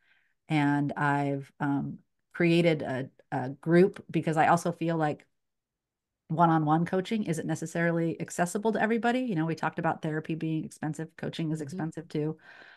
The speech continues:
Speaker 1: So I wanted something that was accessible. I've created a membership, um, portal for people that just want, you know, regular help on aligning their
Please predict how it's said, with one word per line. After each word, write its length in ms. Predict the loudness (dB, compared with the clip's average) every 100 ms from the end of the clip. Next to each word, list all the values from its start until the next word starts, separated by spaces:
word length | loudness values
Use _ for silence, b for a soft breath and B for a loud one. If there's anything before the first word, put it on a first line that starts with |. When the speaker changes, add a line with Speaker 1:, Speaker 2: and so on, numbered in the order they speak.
| B
Speaker 1:
So 100 | 6
I 40 |
wanted 320 | 8 8 6 4
something 280 | 0 0
that 120 | -2 -4
was 120 | -6
accessible. 520 | 0 0 0 -2 -4
I've 160 | -6 -4
created 300 | 0 0 0
a 40 |
membership, 640 | 0 2 2 2 0 -2 _ _ _
um, 420 | 0 2 0 -4 -8 _ _ -2
portal 240 | 2 2
for 160 | 0 -4
people 280 | -4 -4 -2
that 140 | -4
just 220 | -6 -6
want, 400 | -2 0 0 -2 b b b b b _
you 120 | 0
know, 180 | 2 2
regular 680 | 2 2 2 2 0 -2 -6 _ -6
help 320 | -2 -2 -2
on 580 | -4 -2 0 0 -2 -6 -10 _ _ _ _ _ _ _ _ _ _
aligning 520 | 0 4 6 4 4
their 340 | 0 0 -2